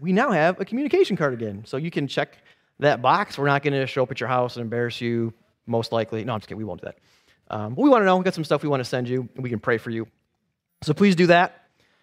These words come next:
Uh, you can put 'em in the yellow tubs on the way out. Also, as we get into the Advent season, we are gonna start a Bible reading plan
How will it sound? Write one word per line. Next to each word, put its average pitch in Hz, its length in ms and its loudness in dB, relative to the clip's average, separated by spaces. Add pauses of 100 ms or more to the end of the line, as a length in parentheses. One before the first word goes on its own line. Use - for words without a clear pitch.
(720)
Uh, 131 60 2
you 131 80 2
can 131 60 -2
put 151 100 2
'em 147 80 2
in 139 120 2
the 131 300 6
yellow 135 760 6
tubs 165 340 0
on 151 80 0
the 147 80 0
way 147 120 4
out. 226 200 4 (920)
Also, 226 640 6 (360)
as 180 260 6
we 180 80 -2
get 214 180 6
into 214 140 2
the 208 160 4
Advent 208 640 4
season, 233 680 4
we 247 160 2
are 277 100 8
gonna 240 180 2
start 220 320 4
a 196 160 6
Bible 180 640 2
reading 175 440 2
plan 156 600 0